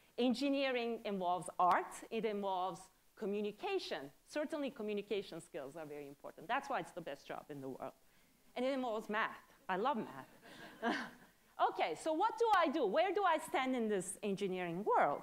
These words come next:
Um, now, in high school, you know, as you've realized, you know, I was a good student, I loved math. Uh, but I didn't wanna be just, I, I shouldn't say just, but I didn't wanna be a mathematician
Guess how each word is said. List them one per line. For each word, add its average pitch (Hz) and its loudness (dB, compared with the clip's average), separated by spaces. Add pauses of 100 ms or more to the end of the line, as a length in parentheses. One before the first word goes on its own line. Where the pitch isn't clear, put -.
(160)
Um, 233 2 (720)
now, 220 4 (480)
in 370 4 (120)
high 427 -2
school, 180 -4 (220)
you 233 -2
know, 202 0 (260)
as 202 -2
you've 214 -4
realized, 208 0 (160)
you 233 -4
know, 208 2
I 247 2
was 269 -2
a 262 0
good 220 -2
student, 311 -2
I 214 2
loved 202 0
math. 151 -8 (440)
Uh, 202 2 (500)
but 311 8
I 349 6
didn't 453 2
wanna 339 0
be 254 0
just, 254 -2 (540)
I, 202 2
I 202 2
shouldn't 233 -4
say 180 -4
just, - -4
but 240 2
I 240 2
didn't 392 -2
wanna 339 0
be 277 -2
a 254 0
mathematician 208 -4